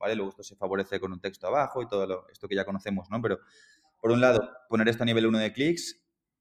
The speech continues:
eh, las fichas normalmente, pues, las estamos situando a nivel dos de clics, estamos teniendo cuidado de que no canibalicen con lo que son las fichas de producto.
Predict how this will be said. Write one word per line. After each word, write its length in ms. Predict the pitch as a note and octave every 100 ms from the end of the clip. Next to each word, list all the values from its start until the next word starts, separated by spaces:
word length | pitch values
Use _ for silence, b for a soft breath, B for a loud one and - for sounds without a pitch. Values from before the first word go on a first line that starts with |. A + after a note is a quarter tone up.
| _ _ _ _
eh, 220 | A#2+ A2 A2
las 200 | G#2 -
fichas 240 | A2+ A2+
normalmente, 500 | G#2+ A2 A2 A#2 A2+
pues, 320 | F2+ F#2+ F#2
las 100 | F#2+
estamos 240 | F#2 G2+ G2+
situando 260 | G#2 G#2 G2+
a 20 |
nivel 200 | G2 G2
dos 160 | G2+ G2+
de 100 | G2+
clics, 300 | A2+ B2+ -
estamos 280 | G#2 G2+
teniendo 280 | G2+ G2+ G2
cuidado 260 | G2+ G2+ G#2
de 100 | G2
que 80 | G2
no 120 | G2
canibalicen 500 | G2+ G2+ G#2+ G#2 F#2+
con 160 | F#2
lo 160 | F#2+ F2
que 80 | -
son 140 | G2+
las 100 | G2
fichas 240 | G2+ G2 G2
de 80 |
producto. 520 | G2 G2+ G2+ A#2+ A#2+